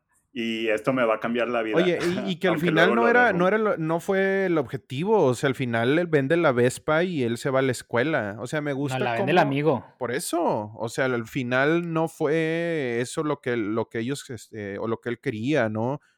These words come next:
Speaker 2: Y, y, y es más, tiene más peso que le haya vendido Alberto, el amigo, porque eso quiere decir que al final del día, pues, a lo mejor puedes basar la película también como en una buena amistad, ¿no? Porque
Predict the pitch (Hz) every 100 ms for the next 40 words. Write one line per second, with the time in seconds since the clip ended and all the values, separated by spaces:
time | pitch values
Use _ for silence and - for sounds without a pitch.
0 | _ 131 123 120 123 131 131 135 156 156
1 | 160 180 - 147 160 160 160 - 151 175
2 | - 127 135 135 127 131 135 120 120 113
3 | - 139 131 107 113 123 151 - _ _
4 | _ 120 127 120 131 139 135 131 - 131
5 | 135 - _ _ - 127 113 107 107 -
6 | 120 110 123 113 117 131 131 127 131 131
7 | 135 127 _ _ - 117 110 - - -
8 | 123 117 110 117 131 127 135 123 120 123
9 | 131 113 127 127 120 107 110 - 120 107
10 | 110 123 117 110 123 123 104 - 110 117
11 | 113 123 - 123 120 104